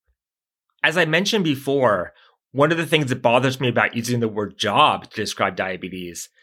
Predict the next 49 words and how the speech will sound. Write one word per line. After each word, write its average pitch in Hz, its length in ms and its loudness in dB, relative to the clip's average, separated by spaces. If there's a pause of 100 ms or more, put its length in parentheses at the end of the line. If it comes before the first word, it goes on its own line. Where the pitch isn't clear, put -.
(280)
is 139 140 2
that 175 100 6
we 165 140 2
oftentimes 160 720 2
define 123 440 0
ourselves 110 560 0
by 104 200 0
our 98 160 0
work 104 320 -4
and 101 120 -10
by 98 160 -2
our 92 160 -2
job. 98 400 -8 (480)
It's 131 140 0
a 131 80 0
core 156 320 0
part 131 280 2
of 110 120 0
who 113 140 -6
we 98 180 -4
are. 92 240 -4 (640)
And 151 100 4
I 151 60 4
think 202 240 0
diabetes 160 760 0 (320)
is 151 140 -2
a 147 60 0
little 160 220 4
different. 127 440 0 (680)
We 143 140 0
don't 160 220 2
want 196 140 4
it 202 80 -4
to 175 80 -4
define 123 400 0
who 117 160 -4
we 95 180 -4
are, 92 420 -2 (500)
but 143 140 0
we 151 100 0
also 180 300 2
want 180 160 4
to 160 60 4
acknowledge 131 540 2
that 127 120 -2
diabetes 127 500 0
plays 120 320 -2
a 117 60 -2
role 113 540 0